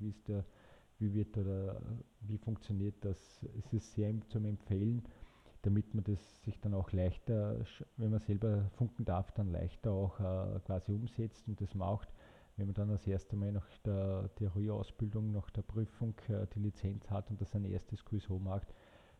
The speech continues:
damit man da schon vorher ein bisschen was gehört hat. Also ich empfehle persönlich mehr die Kurzwelle, gerade zwanzig Meter, vierzig Meter Band, wo wir aus-,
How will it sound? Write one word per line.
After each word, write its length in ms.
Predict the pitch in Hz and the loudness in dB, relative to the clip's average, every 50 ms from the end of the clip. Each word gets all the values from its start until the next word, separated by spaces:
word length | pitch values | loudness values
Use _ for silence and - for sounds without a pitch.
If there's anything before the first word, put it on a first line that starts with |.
| - - | -4 0
damit 260 | - 104 117 - - | 2 2 2 4 4
man 100 | 120 - | 2 4
da 100 | 110 98 | 4 2
schon 140 | - 101 - | 2 0 -2
vorher 300 | - - 95 92 98 104 | 0 2 4 6 6 4
ein 60 | - | 4
bisschen 220 | - 95 - 101 | 0 -2 0 0
was 140 | 95 90 - | 0 0 -2
gehört 260 | - - 90 90 - | 0 0 2 2 4
hat. 160 | - 101 95 | 4 2 2
Also 200 | - - - 113 | 2 0 2 2
ich 160 | 113 113 - 107 | 2 2 4 4
empfehle 600 | 104 - - - 101 98 98 101 104 98 - - - - _ _ _ - _ _ _ _ _ _ _ _ _ _ _ - | 2 2 4 2 4 6 6 6 4 2 0 -4 -10 -20 _ _ _ -20 _ _ _ _ _ _ _ _ _ _ _ -2
persönlich 560 | - 90 - - 90 92 95 104 104 101 98 - - - - - - - _ - - - - | -2 -2 0 0 0 0 2 2 2 2 0 0 -4 -20 -20 -20 -20 -20 _ -20 -20 -16 -8
mehr 220 | - 110 104 101 | 0 2 4 4
die 100 | - - | 4 2
Kurzwelle, 580 | - - 135 135 131 - - 139 135 131 135 123 | 0 0 0 0 0 -2 -4 -2 0 2 2 0
gerade 440 | - - 95 87 87 92 95 104 - | 0 -2 -4 -4 -2 -2 -2 -2 -2
zwanzig 460 | - - 95 92 92 90 - 107 - | -2 -2 0 0 0 -2 -4 -4 -2
Meter, 500 | 104 95 90 - - 101 95 87 87 90 90 | -2 -2 -2 -2 -2 -2 -2 0 -2 -4 -4
vierzig 380 | - - 131 131 - 135 131 - | -4 -4 -4 -4 -4 -8 -6 -6
Meter 260 | 117 113 - - 107 | -6 -6 -4 -6 -6
Band, 380 | - 101 98 98 98 104 - - - - - - - - - - - - - | -4 -2 0 0 0 -2 -4 -10 -16 -20 -20 -20 -20 -20 -20 -20 -20 -14 -4
wo 180 | - 101 101 98 | 0 0 2 4
wir 320 | 104 104 101 98 95 - | 4 4 6 4 4 2
aus-, 340 | - 92 92 90 - - - | 0 0 -2 -2 -2 -6 -10